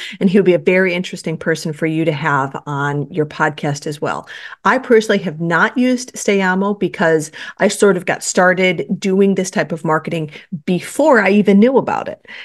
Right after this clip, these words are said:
And one of the things that I found is once you have a little collection of content creators that you've worked with and it's gone well, they are absolutely gonna recommend you to the people in their network. 'Cause just like how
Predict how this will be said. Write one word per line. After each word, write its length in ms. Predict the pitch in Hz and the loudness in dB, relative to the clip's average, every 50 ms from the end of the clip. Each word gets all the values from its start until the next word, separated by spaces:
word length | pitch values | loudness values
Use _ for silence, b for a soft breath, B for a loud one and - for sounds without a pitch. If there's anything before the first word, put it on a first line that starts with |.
| B B 208 B - | B B -8 B 0
And 240 | 196 196 196 202 | 2 2 4 4
one 160 | 190 214 240 269 | 4 6 4 4
of 80 | 262 | 4
the 100 | - 226 | 4 2
things 280 | 214 - 196 190 196 190 | 2 2 2 0 0 0
that 100 | 185 175 | 0 0
I 80 | 170 | 0
found 300 | 170 - - 185 185 175 | 0 0 0 0 0 0
is 180 | 175 170 170 - | -2 -4 -4 -4
once 320 | 196 196 208 208 - - | -2 0 0 0 -2 -2
you 320 | - 214 202 190 185 - - - | 0 2 4 4 4 2 0 -4
have 240 | 180 190 190 180 190 | -4 -2 -2 0 0
a 40 | 185 | 0
little 540 | 190 202 208 208 202 196 202 202 196 - _ _ _ - | 0 2 2 4 4 4 2 2 0 -2 _ _ _ -8
collection 640 | - - 208 190 202 196 - - - 220 202 202 | -4 -2 0 0 0 -2 -2 0 0 2 2 0
of 280 | - - 180 180 - - | -2 -2 -2 -4 -4 -4
content 420 | - 196 185 185 - 208 175 190 | -4 -2 -2 0 0 0 -2 -2
creators 580 | - - - 180 180 170 175 175 170 175 175 - | -4 -4 -2 -2 -2 0 0 0 0 0 -2 -2
that 280 | - 170 151 - - 170 | -2 -2 -2 -2 -4 -6
you've 180 | 170 165 147 | -8 -10 -8
worked 320 | 151 151 175 185 185 - - | -2 2 2 2 2 2 2
with 180 | 233 226 226 | 2 2 2
and 120 | 180 185 185 | 0 -2 -2
it's 160 | 175 - - | -2 -4 -2
gone 260 | - 180 165 165 160 | -2 -2 -2 -2 -2
well, 360 | 160 170 170 208 262 294 B B B B B B B B | 0 2 2 2 2 0 B B B B B B B B
they 180 | 156 214 247 | 4 4 4
are 160 | 294 277 285 - | 4 2 0 -4
absolutely 600 | 202 190 214 - - - 208 190 190 - - 196 | -6 -8 -8 -4 0 2 2 4 4 4 4 2
gonna 220 | 170 190 175 160 151 | 2 2 0 0 -2
recommend 600 | - 127 147 - 190 156 147 127 165 185 190 - | -4 -4 -4 -4 -4 -4 -2 0 2 2 2 4
you 320 | 233 247 262 262 247 - - _ _ - | 4 4 4 2 0 -4 -8 _ _ -6
to 580 | - - 220 202 190 185 180 175 175 170 170 - - _ _ | -2 2 4 6 6 6 4 4 2 0 -2 -4 -10 _ _
the 80 | - | -4
people 380 | 214 - 226 214 208 202 185 185 | -2 0 0 0 0 0 -2 -2
in 100 | 175 175 156 175 160 | -2 -4 -6 -2 0
their 240 | 175 170 185 180 175 | 2 2 2 2 -2
network. 560 | 143 - - - - 120 - - - - B B B B B B | -4 -8 -10 -10 -8 -8 -8 -8 -10 -14 B B B B B B
'Cause 160 | - 220 208 | -2 -2 0
just 300 | - 277 320 370 - - | 2 2 0 2 2 2
like 180 | 427 320 320 - | 2 2 2 2
how 260 | 208 226 214 208 | 2 4 4 4